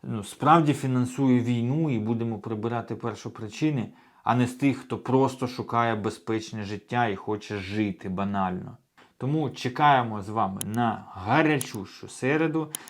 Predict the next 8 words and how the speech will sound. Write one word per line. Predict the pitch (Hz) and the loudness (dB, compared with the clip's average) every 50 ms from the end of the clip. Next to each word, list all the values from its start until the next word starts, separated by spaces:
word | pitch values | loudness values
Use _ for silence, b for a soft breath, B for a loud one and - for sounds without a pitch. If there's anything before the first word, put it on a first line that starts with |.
| B B | B B
Я | - 104 120 143 139 127 107 - | -6 -2 2 2 2 2 2 -2
слідкуватиму | - - - 113 120 123 123 - - 123 110 101 101 101 104 104 - 123 123 127 127 | -10 -8 -2 -2 -2 -2 -2 -4 -4 -4 0 2 2 2 2 0 -4 -8 -8 -6 -6
за | 123 135 135 | -6 -6 -8
всім | 127 - - - 147 143 139 135 - - | -8 -8 -6 -6 -4 -4 -6 -8 -10 -10
і | 104 107 | -12 -12
все | 101 - - - 135 131 123 | -12 -12 -10 -4 -2 -2 0
вам | 107 101 104 104 95 95 | 0 0 0 -2 -2 -2
розкажу. | 95 107 135 139 135 - - 123 110 95 90 92 95 95 107 127 143 139 | 0 0 0 0 -2 -6 -6 -6 -6 -6 -6 -8 -8 -6 -4 -4 -4 -6